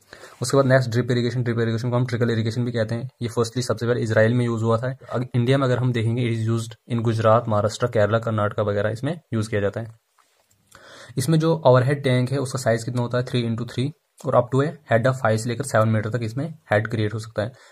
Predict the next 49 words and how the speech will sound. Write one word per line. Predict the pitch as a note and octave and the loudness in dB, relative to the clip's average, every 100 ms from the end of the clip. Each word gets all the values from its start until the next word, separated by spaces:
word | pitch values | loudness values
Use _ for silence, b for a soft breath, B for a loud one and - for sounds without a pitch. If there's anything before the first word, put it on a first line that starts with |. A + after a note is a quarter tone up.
| B B - | B B 2
पाइप | A#2+ B2 | 4 6
नेटवर्क | B2+ A#2+ A#2+ A#2+ | 4 2 0 -2
जो | B2 | -6
है | |
उसका | A#2+ B2 | -4 2
डायमीटर | A2+ A2+ A2 | 4 4 0
कहाँ | - A2 | -2 -2
से | A2 | -2
लेकर | A2+ | -2
कहाँ | A2+ A2+ | 0 -2
तक | A2+ | 0
वेरी | A2 G#2+ | 0 0
करता | A2 A2+ | -4 -4
है, | A2+ | -4
जो | A2+ A2+ - - | -6 -10 -14 -8
इसमें | B2 B2+ | -4 -2
जो | B2 | 0
generally | A#2+ B2 C3+ | 0 0 0
पीवीसी | C3 A#2+ A#2+ | 0 0 -2
की | A#2 | -4
पाइप्स | A#2 A2 A2 | 0 0 0
हम | A2+ | -2
यूज़ | A2 | -2
करते | A2+ A2+ | -2 -2
हैं, | B2 | 0
polyvinyl | A2+ A2 A2 B2 | 2 2 -2 -2
chloride | B2 A2 G#2+ B2 - _ _ - | -4 -2 0 -2 -4 _ _ 0
टेन | A#2 | 2
एमएम | A#2 A#2+ | 2 -4
से | A#2+ | -4
लेकर | A#2 | -4
ट्वेंटी | A#2+ A2 A2+ | -2 0 0
एमएम | A2 A2 | -2 -2
तक | A#2 | -4
उनका | A2 A2+ | -2 0
डायमीटर | G#2 G#2 A2+ | 0 0 -2
यूज़ | A#2 A2 | -4 -4
करता | A2 A#2+ | -4 -4
है। | C#3 | 0
इमीटर्स | B2+ B2+ A2+ - - b b - | 0 2 -2 -6 -18 b b -8
मतलब | A2+ A#2 | -4 -2
जिनके | A#2+ B2 | 0 0
जरिए | A#2+ A#2+ | -2 -2
हम | B2 | -2
आगे | A#2 A#2 A#2+ | -2 -2 -2
ड्रिप | A2+ A2 | -2 -4
इरिगेशन | A#2 A#2 B2+ | -4 -2 -2
करते | A#2+ A2 | -2 -2
हैं, | A#2+ | -6